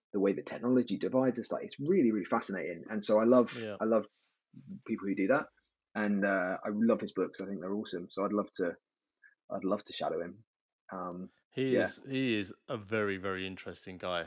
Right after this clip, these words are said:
Speaker 2: I've heard him on a lot of podcasts. And the thing is with some podcast guests, you hear them chat once and they, they kind of sh-, say the same spiel every time and it
Speaker 1: Yeah.
Speaker 2: turns into,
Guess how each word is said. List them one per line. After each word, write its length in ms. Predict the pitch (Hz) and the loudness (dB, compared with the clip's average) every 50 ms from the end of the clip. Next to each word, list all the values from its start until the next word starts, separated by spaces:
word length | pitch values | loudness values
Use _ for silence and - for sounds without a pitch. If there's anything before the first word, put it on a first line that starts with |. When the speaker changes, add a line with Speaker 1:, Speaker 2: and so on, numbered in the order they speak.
| - - | -6 -6
Speaker 2:
I've 140 | - 107 107 | -4 -2 2
heard 180 | 135 139 139 127 | 4 4 4 4
him 100 | 117 110 | 2 0
on 100 | 101 98 | -2 -2
a 40 | |
lot 140 | 98 104 98 | -2 -4 -4
of 80 | - - | -6 -6
podcasts. 840 | - 95 95 - - 101 92 87 98 95 - - - - - - - _ _ - - - _ _ _ _ _ _ _ _ _ _ _ _ - | -10 -10 -10 -10 -8 -6 -6 -6 -8 -10 -16 -20 -20 -20 -20 -20 -20 _ _ -20 -20 -20 _ _ _ _ _ _ _ _ _ _ _ _ -2
And 380 | 107 104 101 101 98 98 - - _ _ _ _ _ _ _ _ _ _ - - 107 | 0 0 0 -2 -4 -8 -14 -18 _ _ _ _ _ _ _ _ _ _ -20 -16 -12
the 120 | 135 151 143 | -10 -8 -6
thing 180 | - 202 220 | -4 -2 -2
is 100 | 190 139 | -2 -2
with 100 | 127 113 | -4 -2
some 180 | - 135 127 123 | 0 0 0 0
podcast 460 | - 120 - - - 101 98 90 - | -2 -8 -8 -6 -4 -4 -4 -4 -4
guests, 240 | - 101 92 - - | -6 -6 -6 -6 -8
you 80 | 107 | -6
hear 200 | 98 123 131 127 | -2 0 0 0
them 120 | 117 107 98 | 0 -2 -6
chat 380 | - - - - 113 110 - | -10 -8 -2 0 0 0 0
once 400 | 117 104 104 110 120 123 - - | 0 -2 -2 -2 -2 -6 -12 -10
and 100 | 107 101 | -6 -4
they, 180 | 101 98 98 98 - _ | -2 -2 -2 -2 -6 _
they 140 | - 107 104 95 - - | -8 -8 -8 -8 -10 -10
kind 180 | - 123 117 107 | -6 -4 -4 -4
of 80 | 92 | -4
sh-, 160 | - - - - _ _ _ _ - - - | -8 -10 -12 -14 _ _ _ _ -16 -16 -10
say 180 | - - 117 113 | -6 -4 -4 -4
the 80 | 101 | -4
same 240 | - - 113 104 98 | -4 -6 -6 -6 -6
spiel 400 | - - - - 110 101 95 92 | -8 -10 -8 -4 -2 -2 -2 -2
every 180 | 90 87 90 90 | -4 -6 -8 -10
time 480 | - - 98 95 92 92 92 92 90 90 | -8 -4 -2 0 0 0 -2 -2 -4 -6
and 80 | 87 | -4
it 120 | 85 85 170 | 2 6 6
Speaker 1:
Yeah. 260 | 170 147 151 139 120 101 | 8 8 8 6 4 4
Speaker 2:
turns 340 | - 107 101 101 98 95 | 0 -2 -2 -2 -2 -4
into, 220 | 104 98 92 - | -6 -8 -8 -10